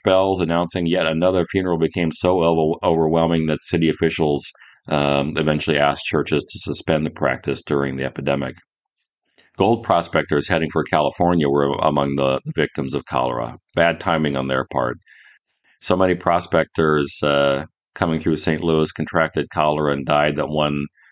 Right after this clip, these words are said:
newspaper wrote that the riverbanks were covered with graves. On some days, as many as one-third of the dead were children under six years old.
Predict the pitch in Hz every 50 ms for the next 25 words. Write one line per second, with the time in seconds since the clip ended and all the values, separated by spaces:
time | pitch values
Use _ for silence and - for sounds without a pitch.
0 | _ - 90 98 107 110 110 - - 82 80 - 82 78 78 78 78 78 - -
1 | 76 - - 73 73 80 85 85 85 78 69 73 73 71 69 - - - 71 -
2 | - 85 78 71 73 69 64 67 69 - - - 76 71 69 67 65 64 64 -
3 | - - _ _ _ _ _ _ _ _ _ _ _ _ _ _ _ _ _ _
4 | _ _ _ _ _ _ - - - - - _ _ _ - 90 90 104 - 131
5 | 127 127 123 113 104 104 107 107 107 104 90 85 90 95 90 95 98 95 95 87
6 | 85 85 85 80 78 78 80 85 87 90 90 87 - 92 90 85 85 78 78 76
7 | 73 82 80 82 80 73 76 71 69 - - - 90 85 78 85 87 85 82 80
8 | 76 76 76 73 69 - - 82 - - 82 78 76 69 76 73 73 76 82 -
9 | -